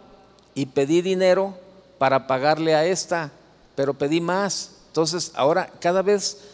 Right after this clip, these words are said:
esto es como una bola de nieve, está creciendo, está creciendo, está creciendo. Entonces, el poco dinero que ganaba,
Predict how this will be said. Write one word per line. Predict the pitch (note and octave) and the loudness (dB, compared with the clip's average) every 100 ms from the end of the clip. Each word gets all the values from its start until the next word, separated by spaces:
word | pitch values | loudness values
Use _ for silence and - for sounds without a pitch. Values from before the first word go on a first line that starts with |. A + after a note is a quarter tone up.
| - | -8
esto | E3+ E3+ G3 | -4 -2 -4
es | - | -2
como | F3 F3 | -2 0
una | F#3 | 0
bola | F3 F#3 F3 | 2 2 0
de | |
nieve, | D#3+ F3 E3+ | 0 -2 -2
está | C3+ E3 | -4 -6
creciendo, | E3 F3 - E3+ F#3 E3 | -6 -4 -2 -2 -4 -6
está | - D#3+ | -6 -6
creciendo, | E3+ E3+ D#3+ D3 D#3+ | -6 -6 -4 -6 -8
está | - D#3 | -8 -8
creciendo. | E3 E3 D#3+ C3+ D3+ - - _ _ _ _ _ _ _ _ _ _ _ _ _ _ _ _ - - | -8 -8 -6 -8 -8 -10 -14 _ _ _ _ _ _ _ _ _ _ _ _ _ _ _ _ -16 -6
Entonces, | C#3 C#3+ F3+ F#3+ G3+ - - - | 0 4 6 6 2 0 -8 -8
el | B2 C3+ | -4 2
poco | G3 G3+ | 2 4
dinero | G#3 F#3+ G3 G#3+ | 2 4 4 4
que | F3+ | 2
ganaba, | E3+ E3+ F3+ F#3 G#3+ | 0 0 0 0 -2